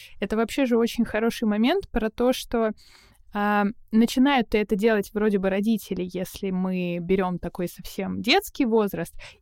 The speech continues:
и ещё все тёти, бабушки, дедушки, родственники до седьмого колена, знакомые, случайные,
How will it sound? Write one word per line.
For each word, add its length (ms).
и 60
ещё 680
все 260
тёти, 420
бабушки, 560
дедушки, 640
родственники 580
до 120
седьмого 480
колена, 480
знакомые, 680
случайные, 1080